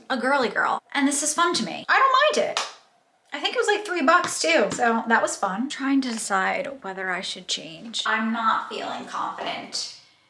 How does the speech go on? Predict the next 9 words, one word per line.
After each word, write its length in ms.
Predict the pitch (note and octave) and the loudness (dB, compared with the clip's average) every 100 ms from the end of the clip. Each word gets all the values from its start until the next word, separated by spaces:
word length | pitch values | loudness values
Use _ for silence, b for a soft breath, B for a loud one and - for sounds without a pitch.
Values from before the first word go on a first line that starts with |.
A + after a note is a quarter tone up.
| b _ - | b _ -16
in 200 | F#3 G3 | -14 -12
this 280 | - - | -10 -10
little 240 | G3+ F#3+ F#3+ | -8 -8 -4
belly 260 | F3+ - | -4 -2
shirt. 540 | - - - - - - | -4 -4 -4 -6 -2 -2
I 40 | B3 | -2
just 260 | C#4 - | -4 -6
feel 1000 | - C4+ C4+ C#4 C4 C4 C4 C4+ C4 - A#3 | -8 -8 -2 0 0 2 4 6 4 2 -2
naked, 640 | G3+ - - A#2+ - | -4 -6 -6 -6 -6